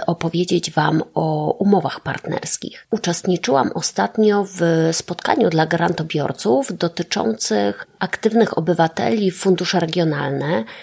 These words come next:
i tam na przykład padło takie pytanie, jak mam przygotować umowę partnerską, gdy jeszcze nie wiem,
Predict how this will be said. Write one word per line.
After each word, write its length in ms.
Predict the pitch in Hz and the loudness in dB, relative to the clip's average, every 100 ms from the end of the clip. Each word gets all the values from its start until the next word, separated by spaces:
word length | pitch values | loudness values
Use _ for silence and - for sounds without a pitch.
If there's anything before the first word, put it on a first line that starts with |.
| - - | -14 -10
i 100 | 175 | -2
tam 220 | - 320 | 0 2
na 100 | 240 | 0
przykład 380 | - 220 220 214 | -2 -2 -2 0
padło 400 | 180 - 220 202 | 0 0 0 -2
takie 240 | 185 170 | -2 -4
pytanie, 760 | 170 160 175 190 214 214 208 214 - - | -4 -6 -2 2 4 6 4 0 -6 -6
jak 220 | 175 233 | -2 0
mam 160 | 262 220 | 2 2
przygotować 640 | - 185 185 220 226 220 | 0 -2 0 0 0 0
umowę 360 | 185 202 233 | 0 2 2
partnerską, 800 | 190 165 - 156 143 - 208 247 | 2 0 0 -2 -2 -2 0 0
gdy 160 | 233 190 | 2 0
jeszcze 440 | 190 196 - 208 | 0 -2 -2 0
nie 240 | 202 196 175 | 0 0 2
wiem, 380 | 156 180 233 | 2 2 0